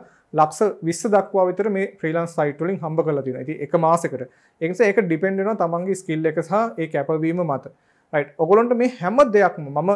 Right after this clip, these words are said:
දන්න හැම දෙයක්ම, අ, ඔයගොල්ලන්ට කියලා දෙනවා මේ ෆ්‍රීලාන්ස් සයිට් එක හරහා. අපි මෙතන ඉඳලා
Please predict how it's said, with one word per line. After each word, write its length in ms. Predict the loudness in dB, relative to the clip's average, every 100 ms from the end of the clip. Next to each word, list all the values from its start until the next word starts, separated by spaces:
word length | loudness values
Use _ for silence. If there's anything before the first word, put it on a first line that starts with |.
| 2
දන්න 280 | 0 0 -4
හැම 240 | -2 0 2
දෙයක්ම, 320 | 2 0 -4 -6 _ _ _
අ, 60 | 0 0
ඔයගොල්ලන්ට 380 | 0 2 0 0
කියලා 200 | -2 -4
දෙනවා 260 | -2 -2 -2
මේ 160 | -2 -6
ෆ්‍රීලාන්ස් 480 | -4 -4 -4 -6 -12 -18 _
සයිට් 340 | -4 -2 -2
එක 80 | -4
හරහා. 240 | -2 0 -2 -6 _ _ -6
අපි 180 | -2 -2 -4
මෙතන 300 | -8 0 2
ඉඳලා 280 | 4 2 2